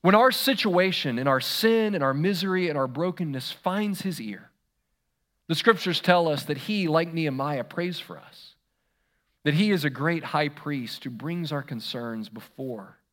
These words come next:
his Father and ours. Our hope is not ultimately in how we deal with the brokenness of our lives, but in how Christ deals with the brokenness of our lives.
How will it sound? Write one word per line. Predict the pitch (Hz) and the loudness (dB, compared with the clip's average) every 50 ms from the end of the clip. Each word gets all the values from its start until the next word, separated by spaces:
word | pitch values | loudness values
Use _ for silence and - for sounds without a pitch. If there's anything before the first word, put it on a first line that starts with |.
| _ _ _ _ _ _ _ | _ _ _ _ _ _ _
his | - 143 131 - | -8 -8 -6 -8
Father | - - 127 117 113 113 104 95 87 - _ _ _ _ _ _ _ _ _ _ _ _ _ _ | -4 -2 0 0 0 0 -4 -6 -12 -18 _ _ _ _ _ _ _ _ _ _ _ _ _ _
and | _ 127 131 120 | _ -6 -6 -4
ours. | - 107 104 101 98 95 101 - - - - - _ _ _ _ _ _ _ _ _ _ _ _ _ _ _ _ _ _ _ _ _ _ _ _ _ _ _ _ _ _ | -4 -4 -6 -6 -6 -10 -12 -14 -16 -18 -18 -20 _ _ _ _ _ _ _ _ _ _ _ _ _ _ _ _ _ _ _ _ _ _ _ _ _ _ _ _ _ _
Our | - 175 170 143 | 4 4 4 6
hope | - 208 226 202 180 - | 6 6 6 6 4 0
is | 156 139 | 0 4
not | 170 170 165 | 4 6 6
ultimately | 156 165 180 - 175 165 160 151 147 143 135 | 4 2 0 -2 -2 -2 -2 0 0 -2 -2
in | 131 | 0
how | 127 156 139 | 2 2 2
we | 131 131 139 180 196 180 | 2 0 -2 -2 -2 -2
deal | 151 135 139 135 123 117 | -2 -2 -2 0 0 -2
with | 110 110 110 | -4 -6 -8
the | - 113 | -10 -8
brokenness | 98 117 113 110 - 117 107 104 - - | -6 -6 -6 -6 -6 -6 -8 -8 -8 -10
of | 110 95 | -10 -8
our | 101 95 | -8 -8
lives, | 92 95 95 92 92 95 90 - - | -8 -10 -10 -10 -12 -14 -14 -16 -14
but | - 110 | -12 -10
in | 117 110 | -10 -6
how | 117 123 | -6 -8
Christ | 113 - - - 139 139 139 - - - - | -8 -8 -10 -8 -6 -6 -6 -8 -10 -12 -10
deals | 117 104 92 85 85 - - | -10 -10 -10 -10 -14 -16 -18
with | 107 - | -16 -16
the | - | -14
brokenness | 98 95 98 95 92 - 95 92 180 - - | -12 -12 -12 -12 -12 -12 -14 -14 -14 -16 -16
of | 92 | -16
our | 180 175 | -16 -16
lives. | 170 - - - - _ _ _ - - - | -16 -18 -20 -20 -20 _ _ _ -20 -20 -20